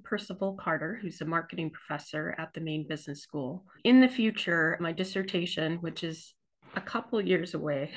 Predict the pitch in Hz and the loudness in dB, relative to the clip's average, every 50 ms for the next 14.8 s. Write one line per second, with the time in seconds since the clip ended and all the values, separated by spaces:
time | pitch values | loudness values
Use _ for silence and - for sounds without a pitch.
0 | - - - 302 - - - - - - - - - - 220 - - - 262 247 | -14 2 2 2 2 2 -4 -10 -8 -8 -8 -2 2 2 2 2 6 6 6 8
1 | 247 226 214 208 - - - - - - 220 240 233 233 214 220 - - 185 175 | 8 8 6 4 4 0 -8 0 4 6 6 6 6 4 2 2 2 4 4 6
2 | 175 170 - - 170 - 170 185 185 185 - - - 139 147 - - 107 110 180 | 6 4 4 2 2 2 4 2 0 0 -2 -2 -2 -2 -4 -4 -4 -4 -4 -4
3 | 185 - - 190 190 196 190 - - 240 240 - 285 294 294 370 - - 277 254 | -6 -2 0 2 2 2 0 0 -2 -2 0 2 2 2 2 2 0 2 4 4
4 | 247 233 233 226 - 190 175 160 170 185 196 202 214 214 220 220 208 - - 180 | 6 6 6 6 6 4 4 4 4 6 8 8 8 8 8 6 6 4 4 6
5 | 185 175 175 165 - - - - - - - - 233 233 226 220 214 185 156 165 | 6 6 4 2 -2 -6 -8 -8 -10 -12 0 4 6 6 8 8 8 6 6 4
6 | 180 - - 175 170 160 165 156 - - - 170 165 170 170 - - - 196 190 | 2 0 0 2 2 4 2 2 -2 0 2 2 2 2 0 -4 -4 0 2 2
7 | 196 202 190 190 202 208 220 - - 175 - - - 95 - 175 - - - - | 4 4 4 4 4 2 0 0 0 0 2 2 0 0 -2 -4 -6 -10 -14 -2
8 | _ 190 185 175 175 165 - - - - - - 180 185 180 175 175 175 165 170 | _ 4 4 4 4 2 2 -2 -4 -6 -4 -2 0 0 0 2 2 2 2 2
9 | 165 160 165 160 - - 208 190 196 - - 254 285 254 202 196 190 208 214 202 | 0 0 -2 -4 -4 -2 -2 -2 2 6 10 10 12 12 10 10 10 10 10 10
10 | 190 185 190 - 214 175 180 220 - - 185 170 190 190 196 196 190 208 214 214 | 10 8 6 4 4 4 4 4 2 0 0 2 4 6 6 8 8 6 4 4
11 | - 190 185 185 208 233 233 - 196 170 - - - - 170 160 147 160 190 247 | 4 4 4 6 4 2 2 0 -2 -4 -4 -6 -4 -2 0 0 2 2 0 0
12 | - - - - - - - 196 196 220 262 285 294 294 285 - - - 226 202 | -2 -6 -12 -16 -16 2 6 8 10 10 10 10 10 8 6 2 0 2 4 6
13 | 190 175 180 - - - 165 170 190 233 - - 190 185 185 - 190 - 196 190 | 6 4 4 2 -2 -2 -2 0 2 0 2 4 2 2 2 0 0 2 2 2
14 | 185 185 - - - 175 165 160 160 156 - - 165 180 185 - | 2 0 -4 -6 -4 -4 -2 -2 -4 -4 -4 -4 -6 -6 -6 -8